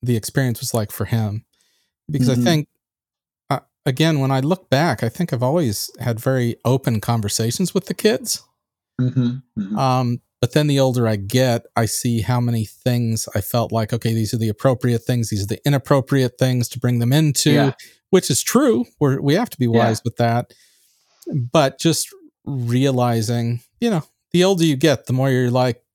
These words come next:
Speaker 1: think of different times and different ways that you did it, different choices you made.
Speaker 2: Yeah.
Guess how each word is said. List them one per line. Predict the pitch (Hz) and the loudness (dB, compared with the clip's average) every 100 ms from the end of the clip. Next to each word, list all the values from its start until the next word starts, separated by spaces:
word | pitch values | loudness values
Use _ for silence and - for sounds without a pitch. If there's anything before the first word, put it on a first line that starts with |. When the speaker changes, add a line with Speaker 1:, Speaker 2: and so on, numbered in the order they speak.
| - | -12
Speaker 1:
think | 156 - - 143 135 | -6 -6 -2 0 0
of | 120 | 0
different | 135 - 123 | -2 0 -4
times | - 127 139 143 135 | 0 0 0 -2 -2
and | 120 | -2
different | 139 123 131 120 - - | -2 -2 -2 -2 -6 -4
ways | 117 123 131 - | 0 2 0 -2
that | 113 - | -4 -4
you | |
did | 104 135 | -2 0
it, | 143 143 | 0 -2
different | 123 107 | -2 -4
choices | - 143 135 123 135 | 0 0 0 -2 -2
you | |
made. | 123 135 135 139 - _ _ _ - | 0 0 0 -2 -6 _ _ _ -8
Speaker 2:
Yeah. | 110 113 | -4 -4